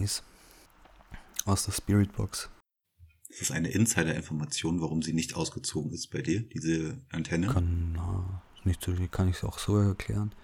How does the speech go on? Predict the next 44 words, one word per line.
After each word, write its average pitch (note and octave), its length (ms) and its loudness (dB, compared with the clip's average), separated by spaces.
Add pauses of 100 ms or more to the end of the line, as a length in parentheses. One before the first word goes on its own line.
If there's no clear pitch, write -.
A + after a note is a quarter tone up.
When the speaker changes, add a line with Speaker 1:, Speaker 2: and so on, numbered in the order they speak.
(600)
Speaker 1:
Hm, F#2+ 200 6
also G2 280 4 (200)
viele A2 300 6
Leute G2+ 300 6
bauen G#2+ 240 4
sie G#2+ 80 4
zum - 160 4
Beispiel G2 280 4
komplett G2 380 4
aus, G2+ 520 0 (520)
aus G2+ 160 4
dem G2+ 120 8
Gerät, F#2+ 560 0
weil G2 100 6
sie F#2 100 4
sagen, G2 380 4 (840)
wenn G2 200 6
man G2+ 100 10
die G#2 100 6
Antenne A#2 440 8
ausbaut, G#2+ 580 2 (640)
dann F#2+ 140 4
hat G#2 120 4
man A2 100 12
ja G#2 80 10
nur A2 160 10
noch C3+ 140 6
das - 200 -2
weiße F#2+ 340 2
Rauschen. F#2 440 0 (1400)
Und G2 560 6 (840)
es - 100 -4
besteht - 340 4
gar G#2+ 160 8
nicht - 180 4
mehr G2+ 100 6
die F#2+ 80 6
Möglichkeit, F2+ 680 4
dass F#2 140 0
man F#2 120 6
Radiofetzen F2+ 800 2
mit F2 120 0
aufnimmt. F#2+ 580 -4
Speaker 2:
Oh, F2 220 -4